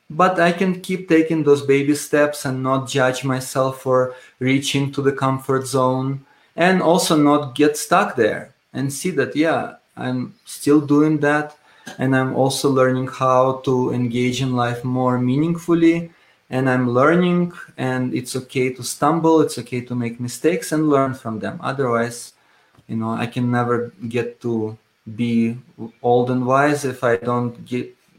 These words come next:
get to be young and stupid first. And I'm grateful to everyone in my life, because everyone are teachers. And that's also another part of, essential part of integration that I've learned from my teachers and in these traditions, is to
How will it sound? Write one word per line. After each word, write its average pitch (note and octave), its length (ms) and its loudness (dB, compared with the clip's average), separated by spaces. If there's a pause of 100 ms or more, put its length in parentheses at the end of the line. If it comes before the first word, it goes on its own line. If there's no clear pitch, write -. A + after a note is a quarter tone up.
(240)
get B2 240 -6
to B2+ 60 -6
be A#2+ 140 -2
young A#2+ 300 0
and A#2 140 -4
stupid - 400 -6
first. - 480 -12 (1080)
And C#3 340 0
I'm C#3+ 200 0
grateful D#3+ 400 2
to F#3 160 -2
everyone F3 440 2
in C#3+ 40 0
my C3+ 160 0
life, C3 260 0
because C#3 280 -6
everyone C#3+ 440 0
are B2 120 -2
teachers. A2+ 680 -10
And A#2+ 320 -6
that's C#3 260 -2
also C#3 300 -2
another C#3 300 2
part A#2 340 -2
of, A2+ 120 -10 (120)
essential D#3+ 560 0
part A#2 300 -2
of A2 80 -6
integration G#2 720 -8 (560)
that C3+ 180 2
I've C#3+ 140 2
learned C3 400 2
from B2+ 240 -4
my C#3+ 180 2
teachers C#3 580 -6
and B2 120 -4
in A#2+ 140 -6
these B2 200 -6
traditions, C3 800 -6 (520)
is C3 500 0
to B2 640 0